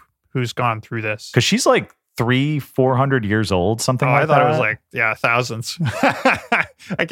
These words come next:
Speaker 1: remember these. She's real old.
Speaker 2: She's real old. So I, I think that, like, the thing is, is that this, one thing to kind of establish here is that these waves come periodically. Like, they get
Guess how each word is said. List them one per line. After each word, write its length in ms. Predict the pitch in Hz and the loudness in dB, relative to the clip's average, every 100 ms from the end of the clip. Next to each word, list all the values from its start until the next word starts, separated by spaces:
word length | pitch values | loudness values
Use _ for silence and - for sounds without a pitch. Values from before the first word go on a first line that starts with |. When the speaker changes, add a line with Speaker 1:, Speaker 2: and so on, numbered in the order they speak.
| 185 | 2
Speaker 1:
remember 140 | 151 | 4
these. 360 | 131 123 127 151 | 2 0 0 0
She's 220 | - 202 135 | 2 0 4
real 300 | 147 156 135 | 4 6 4
old. 320 | 131 127 113 | 4 4 2
Speaker 2:
She's 220 | - 220 | 0 2
real 300 | 123 151 170 | 2 4 6
old. 360 | 131 120 98 90 | 6 6 4 2
So 200 | 131 113 | 4 4
I, 340 | 95 120 127 | 2 0 2
I 40 | 131 | 2
think 260 | 175 170 | 2 0
that, 120 | 160 | 0
like, 180 | 135 120 | 2 2
the 100 | 120 | 0
thing 160 | 160 156 | 0 0
is, 120 | 135 | 0
is 60 | 120 | 2
that 260 | 110 101 | 0 2
this, 360 | 120 156 - - _ _ _ - | 0 2 -2 -8 _ _ _ -2
one 220 | 160 190 | 2 2
thing 180 | 190 170 | 2 4
to 140 | 117 | 2
kind 160 | 113 127 | 2 0
of 60 | 101 | 0
establish 420 | - 98 98 - | 2 2 2 0
here 140 | 98 | -2
is 180 | 85 98 | -2 0
that 240 | 104 92 90 | 0 0 0
these 380 | 113 120 101 | 0 0 -2
waves 760 | 85 92 98 101 127 147 - - _ - | -2 0 2 2 0 -4 -8 -12 _ -4
come 260 | - 139 117 | 0 2 2
periodically. 720 | 139 117 95 90 85 - 76 | 2 4 4 4 0 -4 -6
Like, 240 | 73 92 90 | 0 0 2
they 140 | 98 | 2
get 300 | 101 98 - | 2 2 0